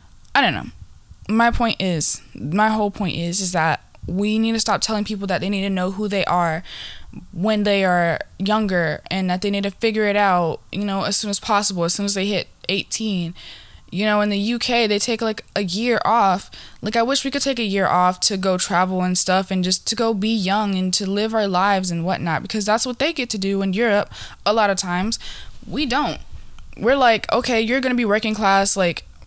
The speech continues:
from however old that you are,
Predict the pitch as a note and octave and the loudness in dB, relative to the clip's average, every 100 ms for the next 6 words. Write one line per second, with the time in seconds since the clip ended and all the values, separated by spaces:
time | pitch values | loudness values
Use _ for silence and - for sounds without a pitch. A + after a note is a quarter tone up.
0 | - - - A3 G#3 G3 - - A3+ A3 | -20 -20 -2 0 2 0 -2 -2 2 2
1 | - G#3+ G#3 G#3+ - G3 F#3+ F3+ - - | 4 0 2 2 4 2 2 -2 -8 -20
2 | - - - - - E3+ F3+ - G3 G3 | -20 -20 -20 -14 -4 2 2 2 -2 0
3 | - D3+ G#2+ G#3 | 2 2 0 -4